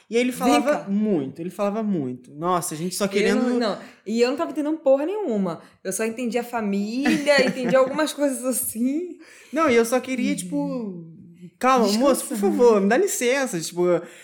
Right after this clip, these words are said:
Speaker 1: gente acabou de chegar, deixa a gente. E ele, toda hora, ele falava, "Não, mas então, tem os controles remotos aqui." Aí
Speaker 2: Ah,
Speaker 1: depois
Speaker 2: sem
Speaker 1: ele
Speaker 2: luz.
Speaker 1: voltava. É.
Speaker 2: E sem luz,
Speaker 1: E
Speaker 2: a gente vai
Speaker 1: sem
Speaker 2: fazer o
Speaker 1: luz.
Speaker 2: quê? Nada.
Speaker 1: Enfim.
Speaker 2: A gente tá aqui sem luz até agora.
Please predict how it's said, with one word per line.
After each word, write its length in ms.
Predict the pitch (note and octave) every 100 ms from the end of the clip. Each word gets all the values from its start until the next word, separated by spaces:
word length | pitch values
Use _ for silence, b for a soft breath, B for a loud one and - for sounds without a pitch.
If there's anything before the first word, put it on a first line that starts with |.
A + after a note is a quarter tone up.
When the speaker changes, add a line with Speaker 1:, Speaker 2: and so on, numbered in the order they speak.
| B
Speaker 1:
gente 120 | - G#3
acabou 400 | A#3 G3 G#3 D#4
de 80 |
chegar, 560 | - E4 A#3 F#3+ G#3+ B3
deixa 240 | G#3+ A3+
a 20 | C4
gente. 220 | B3+ G3
E 100 | G#3
ele, 200 | A3+ A#3+
toda 260 | A#3 B3 C4+
hora, 140 | C4
ele 240 | B3 G#3
falava, 260 | - G3+ F#3
"Não, 180 | G#3 F#3
mas 200 | F3 F3
então, 400 | G3 G3 C3+ C#3 b b b
tem 140 | - A3
os 100 | G3+
controles 380 | G3+ G3 F3
remotos 380 | F3 D#3+ D#3+ D#3+
aqui." 600 | D3 - F3+ G3+ A#3 B3+ B3+ B
Aí 100 | F3
Speaker 2:
Ah, 40 | F#3
Speaker 1:
depois 220 | G3 A3
Speaker 2:
sem 100 | A#3
Speaker 1:
ele 40 | A3+
Speaker 2:
luz. 120 | A#3
Speaker 1:
voltava. 500 | A3+ A#3+ B3 B3 -
É. 240 | C#4+ C4+
Speaker 2:
E 40 | G#4
sem 160 | G#4+ A4
luz, 260 | G#4 A4+
Speaker 1:
E 20 | G#4
Speaker 2:
a 20 |
gente 140 | F4+
vai 60 | F4
Speaker 1:
sem 40 | A#4+
Speaker 2:
fazer 80 | G4+
o 40 |
Speaker 1:
luz. 100 | E4+
Speaker 2:
quê? 80 | D4 - _ _ _ -
Nada. 500 | F4 F#4+ B3+ F3+ E3
Speaker 1:
Enfim. 560 | E3 F#3+ - C3 A#2+ B2+
Speaker 2:
A 60 | A#3+
gente 120 | B3
tá 60 |
aqui 180 | D#4+ E4
sem 220 | C#4 D4 D4+
luz 160 | C#4
até 220 | A#3+ B3
agora. 600 | D4+ C4+ A#3+ A3 E3+ D#3+